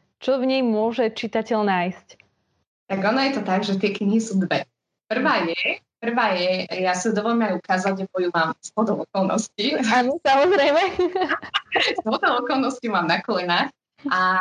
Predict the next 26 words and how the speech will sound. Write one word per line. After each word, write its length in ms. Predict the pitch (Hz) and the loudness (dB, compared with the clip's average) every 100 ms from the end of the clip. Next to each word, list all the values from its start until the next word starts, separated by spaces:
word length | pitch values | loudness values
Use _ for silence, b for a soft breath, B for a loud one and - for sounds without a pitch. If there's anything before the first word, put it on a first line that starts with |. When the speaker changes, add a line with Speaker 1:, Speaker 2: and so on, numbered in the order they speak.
| 180 | 0
Speaker 2:
je 100 | 190 | -2
to 100 | 214 | -2
vlastne 520 | 226 226 226 226 208 | 0 0 0 -2 0
Bedeker 720 | 190 170 180 - 240 262 277 277 | -2 0 -2 -2 0 0 0 -4
a 440 | 175 185 180 180 180 - | -4 -2 0 0 -2 -8
Top 180 | - 214 | -4 -2
miesta 280 | 202 214 226 | 0 -2 -2
na 140 | 208 | 0
Slovensku. 680 | 190 - 202 160 156 - 165 156 _ _ _ | 0 -2 0 0 -2 -4 -6 -6 _ _ _
A 260 | - 180 175 | -4 0 0
samozrejme, 540 | 175 226 220 214 190 175 | 0 0 0 0 -2 0
táto 300 | 240 254 233 | 0 0 -2
knižka 760 | - 185 190 - 196 190 185 - | 0 0 0 0 0 2 0 -4
vyšla 460 | 202 196 220 196 180 | -4 -2 2 2 0
asi 140 | 180 | -4
tak, 240 | - 180 196 | -2 0 2
že 80 | |
tým 160 | - 208 | -2 -2
pádom, 240 | 196 190 | 0 0
že 80 | 190 | 0
sme 140 | - 190 | -2 -2
sa 160 | 190 | 0
venovali 400 | 180 185 196 190 | 0 0 2 2
recenziám 960 | 180 160 - 190 190 202 190 185 190 185 | 0 -4 -2 0 2 0 0 2 2 -2
a 220 | - 170 165 165 165 160 - | -4 0 2 2 2 0 -2
tak 320 | - 170 160 | -2 -2 -2